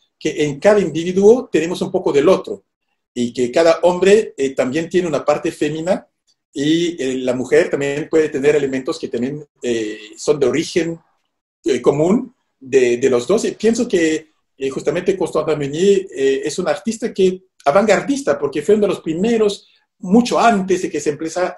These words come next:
empezara a hablar de esto de manera más, eh, sobre el tapete, él lo hizo a través de sus obras.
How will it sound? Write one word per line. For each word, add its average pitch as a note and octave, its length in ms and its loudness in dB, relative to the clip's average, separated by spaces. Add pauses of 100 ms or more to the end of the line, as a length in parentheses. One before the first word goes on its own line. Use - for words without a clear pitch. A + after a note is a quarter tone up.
empezara D#3 320 -2
a D3 40 4
hablar E3 280 2
de D3 100 0
esto D3+ 200 -6
de C3 80 -2
manera C#3+ 220 -2
más, C#3+ 200 -6 (400)
eh, A#2 360 -2 (960)
sobre B2+ 280 -2
el A#2+ 80 -6
tapete, E3+ 540 -2 (340)
él C#3 260 0
lo B2+ 180 0
hizo D3+ 200 -2
a D3+ 60 0
través B2+ 240 -2
de A#2+ 80 -4
sus - 180 -10
obras. - 380 -14